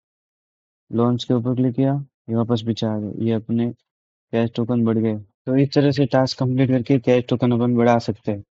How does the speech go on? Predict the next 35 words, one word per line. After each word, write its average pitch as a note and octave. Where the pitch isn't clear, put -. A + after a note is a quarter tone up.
अगर C3+
आप C3+
किसी C#3
को C3+
refer C3
करना B2+
चाहते B2
हैं C3
तो B2
यहाँ A#2+
पे A#2+
इनवाइट B2
friend B2
के C3
ऊपर B2+
click C3
किया C#3
और A#2
जिसको A#2+
भेजा B2+
उसका B2
नाम B2+
search C3
किया C3+
और A#2
उसको B2
भेज A2+
दिया। A2
इस C#3
तरह C3
आप B2+
ज़्यादा A#2+
से B2+
ज़्यादा B2
cats A#2+